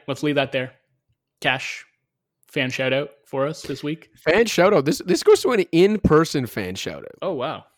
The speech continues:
Speaker 2: Pierre from North York, who came up to me while I was on a double date at Richmond Hill Pro Bowl last weekend. Uh, first time bowling in, like, I don't know, like, ha-, years and years. I
Speaker 1: Oh,
Speaker 2: haven't done
Speaker 1: man,
Speaker 2: it
Speaker 1: I
Speaker 2: since
Speaker 1: miss
Speaker 2: I was, like,
Speaker 1: bowling. It's been,
Speaker 2: t-, I,
Speaker 1: been too
Speaker 2: I,
Speaker 1: long.
Speaker 2: I'm,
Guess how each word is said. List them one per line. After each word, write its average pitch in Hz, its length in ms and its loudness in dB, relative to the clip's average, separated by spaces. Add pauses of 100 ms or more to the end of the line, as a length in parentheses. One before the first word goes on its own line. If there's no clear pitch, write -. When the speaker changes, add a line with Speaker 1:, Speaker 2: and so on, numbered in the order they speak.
(400)
Speaker 2:
Pierre 170 560 2 (120)
from 123 260 -6
North 165 320 0
York, - 340 -4 (340)
who 156 120 2
came 233 240 4
up 240 160 4
to 160 80 0
me 117 220 -2
while 123 180 0
I 135 80 2
was 147 140 0
on 143 140 0
a 131 100 -4
double 160 340 0
date 135 440 -2 (300)
at 127 200 0
Richmond 226 600 -2
Hill 180 320 2
Pro 151 320 2
Bowl 120 320 -4 (280)
last 113 360 0
weekend. 104 480 -4 (100)
Uh, 95 260 -2
first - 260 -2
time 160 140 4
bowling 110 280 0
in, 98 120 -10
like, 92 280 -14
I 98 100 -8
don't 90 100 -10
know, 85 40 -14
like, - 120 -18
ha-, - 120 -12 (300)
years 104 540 -4
and 87 120 -8
years. 82 220 -10
I 143 60 -2
Speaker 1:
Oh, - 20 0
Speaker 2:
haven't 123 160 -2
done 120 140 -2
Speaker 1:
man, - 20 -6
Speaker 2:
it 113 40 -6
Speaker 1:
I - 20 -4
Speaker 2:
since 117 100 -6
Speaker 1:
miss 123 120 -6
Speaker 2:
I - 40 -12
was, 90 80 -10
like, 107 80 -2
Speaker 1:
bowling. 101 240 -10 (120)
It's - 100 -20
been, 113 220 -8
Speaker 2:
t-, - 180 -10
I, 107 160 2
Speaker 1:
been 139 80 -4
too 117 80 2
Speaker 2:
I, 113 40 4
Speaker 1:
long. 120 300 -4
Speaker 2:
I'm, 127 140 -2